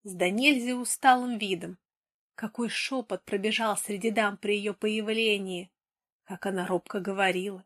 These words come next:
великодушно принимая на себя всю вину. А показания моего лакея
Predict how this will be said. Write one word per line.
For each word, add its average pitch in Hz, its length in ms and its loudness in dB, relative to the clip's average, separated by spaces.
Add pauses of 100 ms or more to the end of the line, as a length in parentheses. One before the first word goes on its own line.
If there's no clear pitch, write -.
великодушно 226 760 0
принимая 214 560 2
на 202 140 -4
себя 208 440 -4 (200)
всю - 520 0
вину. 226 600 -2 (640)
А 202 100 -2
показания 202 640 6
моего 190 340 0
лакея 202 600 4